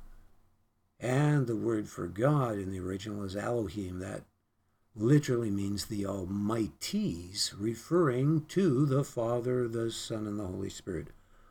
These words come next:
"Oh, you believe in three gods?" "No, we don't believe." No, that doesn't mean there's three gods, because God is referred to as the Almighties.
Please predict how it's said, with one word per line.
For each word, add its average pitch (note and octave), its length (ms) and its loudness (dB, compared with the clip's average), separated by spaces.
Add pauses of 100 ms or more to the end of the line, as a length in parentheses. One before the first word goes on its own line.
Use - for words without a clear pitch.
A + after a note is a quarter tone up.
(160)
"Oh, B3+ 160 8
you A#3+ 160 4
believe A3 340 -2
in G3 120 0
three F#3 200 -4
gods?" C3+ 380 2
"No, F#2+ 180 -6
we F#2+ 200 -2
don't C3+ 420 6
believe." F#2 360 -2 (1080)
No, - 380 -6
that A2 180 -4
doesn't C#3 320 2
mean A2 180 0
there's G2+ 220 0
three A2+ 240 0
gods, F#2+ 460 -4
because G2+ 340 -8
God G#2 320 0
is G2 140 -4
referred G2+ 480 -2
to F2+ 200 -4
as F2 120 -8
the F#2 180 -6
Almighties. F2 1080 -6